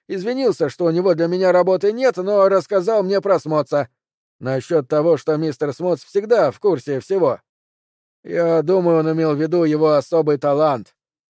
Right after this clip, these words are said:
Так или иначе, я уехал из Виксбурга, чтобы повидать мистера Смотса. И сегодня днём у нас с ним состоялась беседа.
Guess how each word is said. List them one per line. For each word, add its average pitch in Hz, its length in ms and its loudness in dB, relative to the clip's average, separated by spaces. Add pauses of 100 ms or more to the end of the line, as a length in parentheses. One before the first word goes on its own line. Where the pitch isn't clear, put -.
(140)
Так 127 220 -4
или 143 160 -2
иначе, 170 400 -2 (340)
я 233 240 0
уехал 233 440 2
из 135 120 0
Виксбурга, 147 600 0 (180)
чтобы 165 460 -2
повидать 180 520 2
мистера 151 380 -4
Смотса. 139 520 -6 (440)
И 135 260 -4
сегодня 151 440 -2
днём 170 320 -2 (340)
у - 80 -14
нас 170 240 0
с - 60 -20
ним 175 200 -4
состоялась 156 540 0
беседа. 123 560 -4